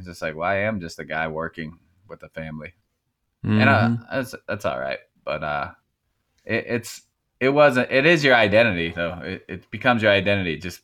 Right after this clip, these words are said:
Speaker 1: the time consumed and the thought, and you always have to be thinking, and the stress that it brings becomes your identity for sure.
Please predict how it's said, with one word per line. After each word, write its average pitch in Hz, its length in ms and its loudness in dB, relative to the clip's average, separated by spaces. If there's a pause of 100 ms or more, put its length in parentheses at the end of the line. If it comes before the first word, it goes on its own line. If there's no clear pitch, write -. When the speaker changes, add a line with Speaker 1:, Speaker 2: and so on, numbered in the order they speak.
Speaker 1:
the 85 180 -8
time 98 460 2
consumed 101 600 -4
and 87 80 -4
the 78 60 -2
thought, 95 460 2
and 87 100 -4
you 90 100 -2
always 92 180 0
have 98 160 -4
to 92 60 -8
be 80 120 -8
thinking, 98 540 -2
and 73 320 -8
the - 80 -18
stress 95 420 0
that 92 140 -6
it - 100 -10
brings 92 380 -6 (400)
becomes 98 300 -2
your 87 100 0
identity 82 460 -2
for - 120 -18
sure. 85 380 -8